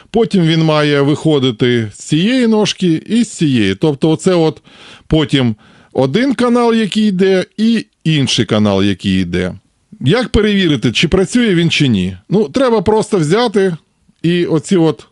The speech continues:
контакти два замкнути. Тобто, давайте зараз підключимо музичку якусь. Ну, я, мабуть, свою включу. Спробую його підключити до планшета. Друзі, бачите, який планшет?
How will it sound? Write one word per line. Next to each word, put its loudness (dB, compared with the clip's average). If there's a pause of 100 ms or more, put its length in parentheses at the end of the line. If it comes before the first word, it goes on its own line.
(200)
контакти 0
два 0
замкнути. -2 (260)
Тобто, 0
давайте -2
зараз -2
підключимо 0
музичку 0
якусь. -2 (220)
Ну, -8
я, 0
мабуть, -2
свою -2
включу. -12 (160)
Спробую -2
його 0
підключити -2
до -2
планшета. -2 (100)
Друзі, 0
бачите, -4
який -2
планшет? -4